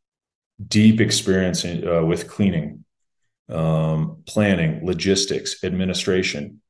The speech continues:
maybe you don't need to be a part, uh, of a franchise system. But if you want to focus on, on the operations side and you want a partner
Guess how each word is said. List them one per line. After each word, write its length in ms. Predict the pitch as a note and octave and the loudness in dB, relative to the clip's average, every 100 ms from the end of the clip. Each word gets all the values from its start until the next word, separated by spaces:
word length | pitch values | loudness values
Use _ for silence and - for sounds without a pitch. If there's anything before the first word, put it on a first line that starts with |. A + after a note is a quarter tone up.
| _ _ _ _ F#2+ | _ _ _ _ -2
maybe 240 | B2 D3+ | 0 2
you 100 | E3 | 2
don't 300 | A2 B2 G3 | 2 0 0
need 180 | E2+ D#2+ | -4 -4
to 60 | D#2+ | -4
be 140 | D#2 | -4
a 60 | D2 | -4
part, 440 | - D#2 C#2+ - | -2 -2 -2 -4
uh, 320 | E2+ D#2+ D#2 | -2 0 -2
of 160 | - E2 | -2 -4
a 60 | E2 | -2
franchise 460 | E2+ D#2+ D2+ D2+ | -4 -4 -4 -6
system. 520 | D#2+ D#2+ - - - _ _ _ _ _ _ _ - | -6 -6 -8 -10 -12 _ _ _ _ _ _ _ -2
But 320 | A2 A2+ A#2 | 4 4 6
if 200 | A#2 A2+ | 2 2
you 200 | B2 A#2+ | 2 4
want 320 | A2 B2 D#3+ D#3+ | 4 4 4 2
to 100 | D3 | 4
focus 460 | A#2 A2+ A#2 G#2+ | 4 4 2 0
on, 520 | G2+ F#2+ F#2 F2+ - - | -2 -2 -4 -6 -10 -6
on 200 | F#2+ F#2+ | 0 0
the 80 | F#2 | 2
operations 680 | F2+ F2 F2 E2 D#2+ D#2 - | 2 2 0 0 -2 -6 -6
side 360 | D2+ D2+ - F#2 | -6 -6 -8 -4
and 140 | F2+ | 0
you 100 | F#2+ | 4
want 200 | G2 G#2+ | 4 4
a 100 | - | 2
partner 580 | - F#2+ F#2 E2 E2 | 0 0 0 -2 -8